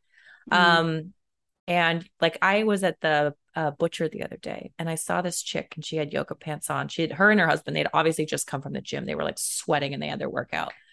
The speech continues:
Speaker 2: pants on. And anyway, and I saw her hamstrings and I was like, "I know what it takes to get those." <laughs> Like, I wanted to just go
Speaker 1: Respect.
Speaker 2: up to her and be like, "Well done." <laughs> Like, <laughs> I
Speaker 1: Right.
Speaker 2: know.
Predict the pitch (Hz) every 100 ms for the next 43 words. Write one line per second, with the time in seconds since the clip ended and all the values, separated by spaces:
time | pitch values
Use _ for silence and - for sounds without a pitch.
0 | _ - _ _ - 165 143 151 139 139
1 | 135 139 - 170 151 139 _ _ _ _
2 | - 180 170 202 202 240 233 _ - 165
3 | - 151 147 - - - - - _ _
4 | _ _ _ _ 156 165 147 - 151 170
5 | _ _ - _ _ - 185 214 180 147
6 | 139 - 196 - - - _ _ _ -
7 | 170 156 - 143 - - - 220 - 202
8 | 285 294 359 359 254 208 - 226 233 -
9 | 359 214 214 214 196 185 - _ - 180
10 | 254 277 220 190 165 - 320 _ - 370
11 | - 480 - 392 466 494 539 - 571 -
12 | - - - - 311 349 302 285 247